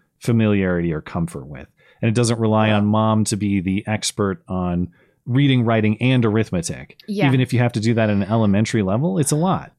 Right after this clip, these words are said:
Speaker 1: you
Speaker 3: Which would
Speaker 1: know?
Speaker 3: be a
Speaker 2: I kinda
Speaker 3: challenge.
Speaker 2: like that.
Speaker 1: So those are, w-, we, we lean,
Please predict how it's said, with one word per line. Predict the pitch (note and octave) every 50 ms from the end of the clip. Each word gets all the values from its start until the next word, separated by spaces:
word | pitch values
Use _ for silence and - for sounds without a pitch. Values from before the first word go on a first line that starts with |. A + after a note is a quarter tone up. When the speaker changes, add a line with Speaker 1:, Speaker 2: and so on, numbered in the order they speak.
| _ -
Speaker 1:
you | -
Speaker 3:
Which | - F3+ G3+
would | A3
Speaker 1:
know? | C3+
Speaker 3:
be | G3 F#3+
a |
Speaker 2:
I | F3+
kinda | - - E3+ F#3 F3+ D#3+ - B3+
Speaker 3:
challenge. | - G3 C3+
Speaker 2:
like | B2 A2+ - -
that. | F#2 F#2+ B2 D3 _ _ _ _
Speaker 1:
So | - - - A#2 A2 A2+ A2 G#2+ G#2 - _ _ _ _ _ - - - - - - _ _ _ _ _ _ -
those | E3+ G3 G#3 E3+ F#3+
are, | F3+ E3+ D#3+ C3+ A#2 - - - _ _ -
w-, | D#3+ - D3+
we, | C#3 D#3+ G3+ G3+ -
we | D3 F3 G3
lean, | F3+ F3+ G3 G#3+ A3 G#3+ G3 D3+ E3